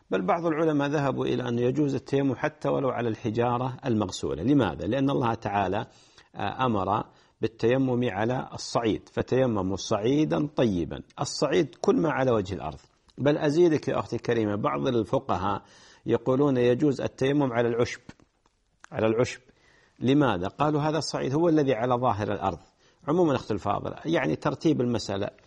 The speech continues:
أولًا يتيمم على تراب له غبار، إن لم يجد أو ما استطاع، يعني بعض المرضى الآن ممنوع أن يتيمم على تراب له غبار، عنده مشاكل صحية، ممكن على الرمل،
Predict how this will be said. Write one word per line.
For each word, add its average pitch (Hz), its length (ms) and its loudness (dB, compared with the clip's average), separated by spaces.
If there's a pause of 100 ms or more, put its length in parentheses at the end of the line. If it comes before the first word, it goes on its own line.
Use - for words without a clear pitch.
(240)
أولًا 147 480 2
يتيمم 139 600 0
على 123 220 0
تراب 135 500 -2
له 127 100 0
غبار، 110 400 0 (600)
إن 139 120 2
لم 139 160 4
يجد 139 400 2 (140)
أو 113 80 2
ما 123 80 0
استطاع، 131 580 0
يعني 87 220 -6
بعض 110 240 -2
المرضى 120 380 0
الآن 113 340 -2
ممنوع 147 360 2 (500)
أن 117 100 -2
يتيمم 123 540 0
على 117 200 0
تراب 127 340 0
له 120 100 -2
غبار، 107 600 0
عنده 135 240 -2
مشاكل 143 440 -2
صحية، 104 520 -4 (100)
ممكن 131 320 -2
على 127 160 2
الرمل، 120 380 0